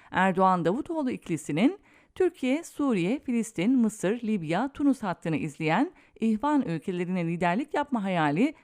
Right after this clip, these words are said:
çoktan yıkıldı. Erdoğan artık o hayali kurmaktan ziyade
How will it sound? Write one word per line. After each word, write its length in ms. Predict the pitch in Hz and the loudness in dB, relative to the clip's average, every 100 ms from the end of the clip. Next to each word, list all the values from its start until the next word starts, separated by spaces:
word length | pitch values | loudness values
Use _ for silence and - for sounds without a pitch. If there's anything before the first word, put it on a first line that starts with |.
| _ | _
çoktan 520 | - 269 - 294 311 | -2 -2 -2 -4 0
yıkıldı. 580 | 254 165 170 151 180 - _ _ _ - - | 0 0 -4 2 2 2 _ _ _ -12 2
Erdoğan 540 | 180 143 151 202 330 | 2 4 4 4 2
artık 360 | 226 190 - - | 2 0 -2 -4
o 140 | - | -4
hayali 360 | 302 330 233 185 | -4 -2 -2 -2
kurmaktan 640 | - 202 190 - 240 208 | -2 0 0 -2 -4 -2
ziyade 600 | 165 165 147 143 226 349 | -2 -2 -2 0 0 0